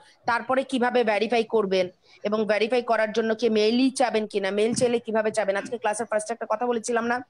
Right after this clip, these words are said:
এটা তখন দেখাবো, কিন্তু এই চোদ্দ দিন আপনাকে ওয়েট করতে হবে।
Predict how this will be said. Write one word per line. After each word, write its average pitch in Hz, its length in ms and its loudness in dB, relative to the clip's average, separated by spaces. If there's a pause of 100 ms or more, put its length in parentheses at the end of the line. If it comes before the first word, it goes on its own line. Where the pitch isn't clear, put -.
(320)
এটা 254 160 -2
তখন 285 340 0
দেখাবো, 226 260 -2
কিন্তু 262 200 -4
এই 285 40 -4
চোদ্দ 330 320 0
দিন 349 180 2
আপনাকে 311 300 -2
ওয়েট 214 260 0
করতে 190 240 -6
হবে। 180 120 0